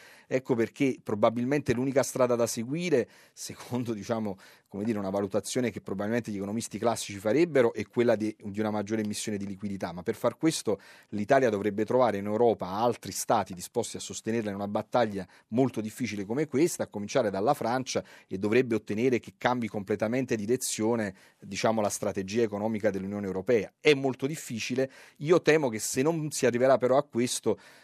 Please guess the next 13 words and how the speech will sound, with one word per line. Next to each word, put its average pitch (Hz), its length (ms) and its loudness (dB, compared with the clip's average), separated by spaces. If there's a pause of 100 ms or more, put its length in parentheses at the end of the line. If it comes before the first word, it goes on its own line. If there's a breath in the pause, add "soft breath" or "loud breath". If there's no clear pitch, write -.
(100)
eh, 107 160 -4
si - 220 -2
continuerà 127 460 2
a 139 100 8
rincorrere 113 720 2
un 104 220 -6
tentativo 117 480 0
di 110 100 2
arginare 113 380 0
la 123 100 4
crisi 117 340 -4
con 104 240 -4
provvedimenti, 110 920 -2